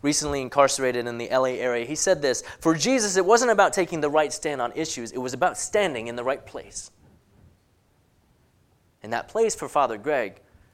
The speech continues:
is with the marginalized. He said, "You go to the margins and you brace yourself because people will accuse you of wasting your time."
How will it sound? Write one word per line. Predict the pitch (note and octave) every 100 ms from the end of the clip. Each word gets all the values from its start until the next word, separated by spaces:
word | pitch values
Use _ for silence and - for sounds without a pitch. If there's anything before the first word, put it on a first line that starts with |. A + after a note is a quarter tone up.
| _ _
is | G#2+
with | A#2+ A2+
the |
marginalized. | C3+ E3+ D3+ G#2 E2+ - - _ _ _ _ _ _ _ _ _ _ _ -
He |
said, | B2+ C#3+ -
"You | C#3+
go | D3+ F#3+
to | G3+
the |
margins | D#3+ C3 C#3 E3+ F3 - _ _ _ B2
and |
you | C#3
brace | D3 A#3+ A#3+ -
yourself | - A2 -
because | - B2+
people | D3+ C#3
will | C#3+
accuse | C#3 - D#3+
you | A#2+
of | A2 A#2
wasting | A#2 A#2+
your | A2+
time." | G#2+ A2 F2+